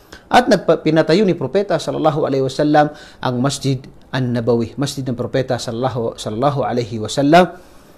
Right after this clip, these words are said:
At pagkatapos nung ipatayo ng masjid ng Propeta sallallahu alaihi wasallam,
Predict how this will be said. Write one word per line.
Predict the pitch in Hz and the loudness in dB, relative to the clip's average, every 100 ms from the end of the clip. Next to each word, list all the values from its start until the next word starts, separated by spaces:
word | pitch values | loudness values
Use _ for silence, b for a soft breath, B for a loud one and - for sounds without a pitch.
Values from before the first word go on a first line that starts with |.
| - | 0
At | 151 156 156 151 | 6 8 8 4
pagkatapos | 143 147 147 247 226 - | 2 2 4 4 4 2
nung | 175 151 | 2 4
ipatayo | 143 143 - 175 254 | 2 2 4 6 6
ng | 226 160 | 4 4
masjid | 160 - | 2 2
ng | 151 143 | 0 2
Propeta | 135 208 254 160 | 2 2 2 2
sallallahu | 151 123 143 143 127 | 2 0 2 4 4
alaihi | 127 | 2
wasallam, | 117 - 135 208 | 2 0 4 4